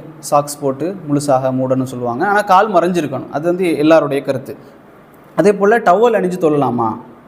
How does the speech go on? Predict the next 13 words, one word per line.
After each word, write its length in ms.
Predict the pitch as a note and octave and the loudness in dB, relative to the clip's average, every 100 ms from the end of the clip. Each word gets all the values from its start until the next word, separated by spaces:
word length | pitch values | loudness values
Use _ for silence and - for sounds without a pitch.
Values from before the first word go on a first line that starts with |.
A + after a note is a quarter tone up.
| - - - | -20 -16 -4
ஏன்னு 120 | C#3+ | -2
சொன்னா, 200 | D3 D#3 | 2 2
டவல் 280 | D#3 D3+ E3+ | 2 2 2
வந்து 240 | D#3+ D#3+ | 0 -2
சில 200 | D#3 C#3+ | -4 -2
பேர் 180 | C#3+ C#3+ | 0 0
வந்து 220 | C#3 F3+ | 2 0
அணிஞ்சு 220 | D3+ C#3+ | 0 -2
தொழலாமான்னு 440 | C#3 C3 C3 C3 B2+ | -2 -2 -2 -2 -4
கேட்கறது. 360 | B2 B2+ A#2+ - - - - | -6 -4 -6 -6 -18 -20 -4
அவுரத் 320 | C3+ F3+ G3+ F#3 | 2 2 2 2
அப்படின்னு 200 | E3+ E3+ | 0 -2
சொன்னா 380 | D#3+ D#3 - | 0 0 0